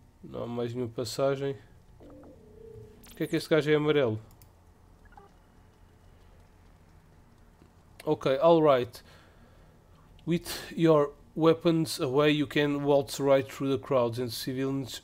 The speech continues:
without causing panic. There's something different about this terminal up ahead. If you select the terminal,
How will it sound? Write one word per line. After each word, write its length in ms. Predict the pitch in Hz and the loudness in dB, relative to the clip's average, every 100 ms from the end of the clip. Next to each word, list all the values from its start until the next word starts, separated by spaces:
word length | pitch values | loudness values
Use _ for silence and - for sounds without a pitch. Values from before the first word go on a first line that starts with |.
| - | -12
without 380 | 127 127 131 127 | -4 0 0 0
causing 340 | - 127 123 117 | -2 -2 -2 -6
panic. 380 | 123 113 107 110 - - - | -4 -2 -2 -6 -20 -20 -14
There's 180 | - 120 | -6 -4
something 340 | - 147 151 135 | -2 -4 -4 -6
different 300 | 139 139 131 | -6 -6 -2
about 220 | 135 120 | -4 -4
this 160 | 131 | -8
terminal 420 | - 131 127 120 127 | -2 -2 0 -2 -2
up 160 | 117 | -4
ahead. 360 | 110 127 110 117 | -8 -6 -6 -8
If 140 | 110 | -10
you 60 | 131 | -10
select 460 | 113 135 135 110 - - - | -6 -4 -4 -6 -20 -20 -14
the 80 | 117 | -10
terminal, 540 | 113 147 147 143 147 | -4 -2 0 0 -2